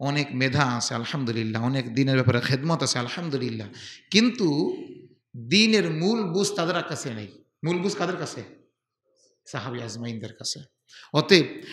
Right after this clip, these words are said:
আজকেও দুনিয়াতে কোনো ব্যক্তির বুঝ যদি সাহাবাদের বুঝের সাথে মিলে যায়, তাহলে তার বুঝ সঠিক। আর আজকে কোনো একজন গবেষকের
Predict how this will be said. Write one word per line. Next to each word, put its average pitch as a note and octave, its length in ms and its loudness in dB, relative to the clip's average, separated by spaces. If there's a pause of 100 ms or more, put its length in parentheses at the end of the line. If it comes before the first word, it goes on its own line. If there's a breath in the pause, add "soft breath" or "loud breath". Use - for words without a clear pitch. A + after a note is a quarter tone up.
(260 loud breath)
আজকেও C4+ 420 8
দুনিয়াতে G#3 500 4
কোনো F3 240 0
ব্যক্তির D#3+ 380 0
বুঝ E3 360 2
যদি E3+ 160 4
সাহাবাদের E3+ 580 0
বুঝের D3+ 240 0
সাথে D3+ 220 -4
মিলে C3+ 260 -4
যায়, E3 160 -4
তাহলে C#3 160 -4
তার B2+ 240 -6
বুঝ A#2+ 160 -6
সঠিক। - 380 -8 (640 loud breath)
আর C#3+ 100 0
আজকে G3 380 0
কোনো G#3+ 200 -2
একজন F3+ 360 0
গবেষকের E3 800 0